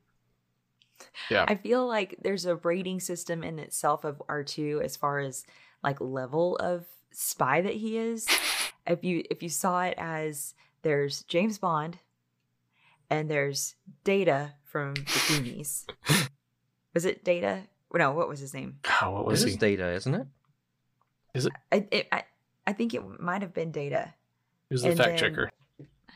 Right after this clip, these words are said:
Speaker 3: I'll look it up right
Speaker 2: Then
Speaker 3: now.
Speaker 2: the
Speaker 1: Okay.
Speaker 2: middle is R two.
Speaker 3: Yeah,
Speaker 1: Yeah.
Speaker 3: it's Data.
Speaker 1: Yeah.
Speaker 2: Thank you. Okay.
Speaker 3: Mm-hmm.
Speaker 2: Especially when, when you said oil slick,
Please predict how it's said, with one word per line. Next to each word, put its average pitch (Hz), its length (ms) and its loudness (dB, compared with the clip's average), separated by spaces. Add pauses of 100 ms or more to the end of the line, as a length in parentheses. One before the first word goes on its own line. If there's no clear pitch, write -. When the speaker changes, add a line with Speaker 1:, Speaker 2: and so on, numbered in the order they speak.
(1300)
Speaker 3:
I'll 113 100 2
look - 180 4
it 107 60 4
up 104 140 2
right 139 140 6
Speaker 2:
Then 95 100 2
Speaker 3:
now. 160 60 4
Speaker 2:
the 160 60 4
Speaker 1:
Okay. 160 100 4
Speaker 2:
middle 160 220 4
is 160 220 -2
R 160 200 0
two. 143 360 -4 (960)
Speaker 3:
Yeah, 147 180 10
Speaker 1:
Yeah. 92 40 6
Speaker 3:
it's 127 140 0
Data. 101 360 4 (180)
Speaker 1:
Yeah. - 160 6 (200)
Speaker 2:
Thank 180 220 2
you. - 220 -2 (320)
Okay. 160 200 -2
Speaker 3:
Mm-hmm. 101 120 -6 (300)
Speaker 2:
Especially 220 320 2
when, 196 180 -2 (340)
when 190 120 2
you 196 100 2
said 208 300 0
oil 156 280 4
slick, 190 480 -4